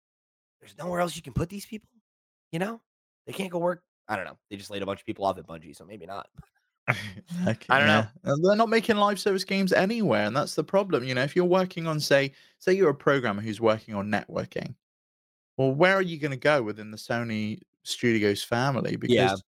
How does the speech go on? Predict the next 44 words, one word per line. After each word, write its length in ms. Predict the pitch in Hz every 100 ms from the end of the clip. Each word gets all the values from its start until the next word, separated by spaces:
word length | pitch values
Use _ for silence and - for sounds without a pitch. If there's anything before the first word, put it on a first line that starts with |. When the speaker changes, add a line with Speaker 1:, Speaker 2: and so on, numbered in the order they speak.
| -
Speaker 1:
they 80 | 120
just 120 | 113
don't 80 | 120
Speaker 2:
no 60 |
Speaker 1:
have 180 | 127 135
Speaker 2:
other, 100 | 127
Speaker 1:
work 200 | 127 110
for 160 | - 117
you. 240 | 107 104
Speaker 2:
they 60 | 127
don't 140 | 139
have 300 | - - 180
any. 360 | 151 101 95 113 143
There's 200 | 135 156
nothing 360 | 156 - 151
there 140 | 151 156
for 80 | 104
Speaker 1:
Yeah. 180 | 101
Speaker 2:
you 140 | 101 -
anymore. 520 | 110 107 104 107 113
Speaker 1:
But 80 | 262
so 80 | -
that's 160 | 320 311
what's, 260 | 320 277
like, 160 | 339 294
that's 200 | 370 -
crazy 360 | - 302 370 220
to 60 |
me, 100 | 123
though. 80 | 107
You're 160 | 107 165
telling 200 | 247 262
me 60 | -
eight 220 | 208 -
percent 300 | 220 220 226
of 60 |
their 100 | 226
staff 340 | 185 147 156 190
was 120 | 151
working 240 | 147 160
on 120 | 170 139
live 260 | 110 139
service 320 | - 110 151
games? 500 | - 208 240 240 -